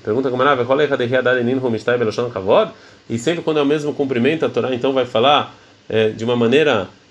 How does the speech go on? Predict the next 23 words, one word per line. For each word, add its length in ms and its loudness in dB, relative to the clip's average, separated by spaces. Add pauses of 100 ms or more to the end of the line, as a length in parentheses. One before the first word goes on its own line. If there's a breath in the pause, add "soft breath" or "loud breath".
é, 180 0
bonita, 460 0
uma 80 0
maneira 240 -2
mais 160 -2
sim, 260 -4
mais 320 -4
bonita, 400 -2
Ve'ar 240 2
Ohevet, 380 0
mas 140 -2
tem 120 0
montado, 540 2
Ve'yoshevet 520 -2
e 60 -8
sentado, 460 -2
Dehi 240 -2
Hadad 340 2
Enin 240 0
Hu, 140 -4
tem 120 -4
o 60 0
mesmo, 460 -2